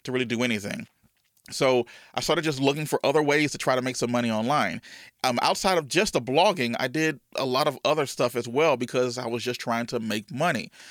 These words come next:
I remember moonlighting as a D J. I did photography, micro jobs online, surveys online. I even dabbled in some multi-level marketing companies that I can't stand by now. Um,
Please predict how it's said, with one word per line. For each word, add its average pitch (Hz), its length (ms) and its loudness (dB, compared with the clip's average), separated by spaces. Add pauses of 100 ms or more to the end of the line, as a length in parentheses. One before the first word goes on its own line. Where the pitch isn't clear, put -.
(120)
I 120 160 0
remember 123 400 2
moonlighting 123 720 0 (240)
as 113 120 -2
a 113 60 0
D 147 260 -2
J. 110 460 -4
I 117 60 -8
did 113 340 -2
photography, 123 880 -4 (260)
micro 135 460 0
jobs 113 420 0
online, 104 580 -2
surveys 143 680 0
online. 107 560 -2 (260)
I 127 120 0
even 160 180 -2
dabbled 135 340 2
in 139 60 -4
some 131 260 0
multi-level 127 500 0
marketing 120 460 0
companies 107 520 -6
that 104 220 0 (120)
I 101 120 -8 (240)
can't 110 180 -10
stand 104 320 -6
by 107 160 -6
now. 104 260 -4 (320)
Um, 131 260 4